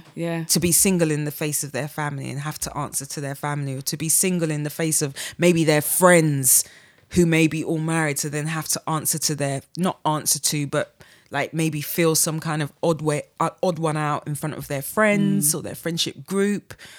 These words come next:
Speaker 2: or just feeling as though they've lost some level of social standing because they don't have a man. So they'd literally rather put up with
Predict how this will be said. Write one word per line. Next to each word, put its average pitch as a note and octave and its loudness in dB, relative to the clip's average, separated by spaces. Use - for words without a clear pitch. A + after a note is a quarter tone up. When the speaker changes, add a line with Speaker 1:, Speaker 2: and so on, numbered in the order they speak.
Speaker 2:
or G3 4
just A3 -4
feeling G#3+ -2
as F3 -4
though F3 0
they've E3+ -2
lost F#3 -2
some F3 -4
level E3+ -2
of D#3 -6
social F3 0
standing F3+ -2
because D#3 -4
they D#3+ -2
don't D#3+ -2
have D#3+ -8
a D#3 -8
man. D#3 -4
So D#3+ -6
they'd D#3 -4
literally D#3+ -4
rather D#3 -6
put - -6
up - -8
with D3 -4